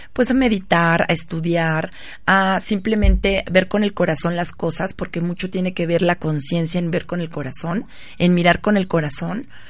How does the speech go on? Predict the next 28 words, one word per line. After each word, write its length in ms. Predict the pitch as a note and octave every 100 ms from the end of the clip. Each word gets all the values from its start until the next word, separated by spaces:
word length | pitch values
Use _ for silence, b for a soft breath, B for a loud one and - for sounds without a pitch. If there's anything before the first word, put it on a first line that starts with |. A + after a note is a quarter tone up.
| B -
no 180 | F3
con 200 | E3 F#3+
la 80 | F3+
mente, 500 | E3 D#3 D#3+ G#3 C4 B B B B -
pues 180 | F#3
nos 180 | F#3 F3
va 60 | F#3+
a 20 |
ayudar 300 | G3 G3+ G3+
muchísimo 760 | F#3+ F#3+ F#3 - G3 G3 G3 G3
a 440 | F3+ F#3 F#3 F#3+ A3 B B -
descubrir 480 | G#3+ - A3+ A#3+ A#3
muchas 360 | B3 A#3 G#3
cosas, 500 | - F3+ - C3+ - B B B -
a 140 | F3+
que 120 | F#3 F#3
nos 140 | F#3
lleguen 240 | F#3+ G3
muchos 300 | G3+ F#3+ F#3
mensajes, 720 | E3+ D#3+ - F3+ F3 G3 G3+ -
a 120 | F3+
que 120 | E3+
vibremos 520 | E3 E3+ F3+ F#3 G3
en 100 | F#3
una 180 | F#3 F#3+
frecuencia 500 | F#3 F3 F#3 F3 F3+
muy 180 | F#3 G#3+
bonita, 580 | A3+ A3 F#3+ F3 F#3